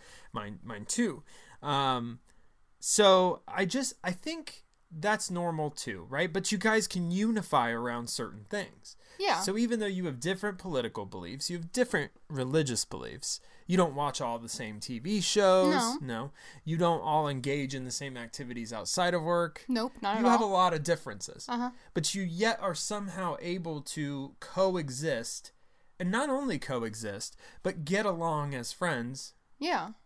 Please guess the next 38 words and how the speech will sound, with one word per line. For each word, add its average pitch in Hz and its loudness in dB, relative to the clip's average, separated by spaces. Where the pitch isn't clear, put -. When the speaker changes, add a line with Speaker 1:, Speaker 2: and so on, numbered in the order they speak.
Speaker 1:
Right? - 2
Speaker 2:
To 285 4
the 277 2
point 240 2
where 233 4
we 233 2
wanna 226 2
hang 233 0
out 302 4
with 214 -4
each 220 -4
other 208 0
outside 220 2
of, 214 -6
of 202 -4
work 240 4
or 214 0
normal 220 0
activities. 247 -2
Like, 226 -4
we 233 0
wanna 226 2
go 214 0
have 233 4
girls' 262 4
night 180 -2
and 190 -6
things 185 -10
like 170 -6
Speaker 1:
Yes, 160 -2
Speaker 2:
that. - -16
Speaker 1:
you 196 -2
enjoy 170 2
each 160 -2
other's 139 -4
company. 113 -8
Speaker 2:
Yeah. 247 -2
Speaker 1:
Um, 156 0